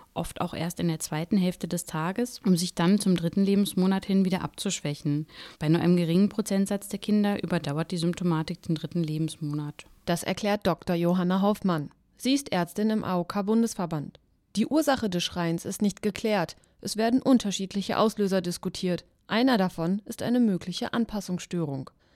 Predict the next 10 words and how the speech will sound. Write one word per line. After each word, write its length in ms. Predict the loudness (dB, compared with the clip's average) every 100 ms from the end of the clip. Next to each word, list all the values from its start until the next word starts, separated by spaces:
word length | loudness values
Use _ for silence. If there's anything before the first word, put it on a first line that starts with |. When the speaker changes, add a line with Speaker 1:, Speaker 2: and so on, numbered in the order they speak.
| _
Speaker 2:
Die 80 | -8
Säuglinge 500 | -4 -6 -4 -4 -2
haben 200 | 0 0
demnach 320 | 0 -2 -2
Schwierigkeiten, 840 | -4 -4 -2 -2 -4 -6 -4 -4 -4 _ _ _
sich 220 | -8 -2
nach 200 | 0 -2
der 140 | -4 -6
Geburt 340 | -4 -4 -6
zurechtzufinden. 1040 | -4 -4 -4 -6 -8 -4 -4 -4 -6 -8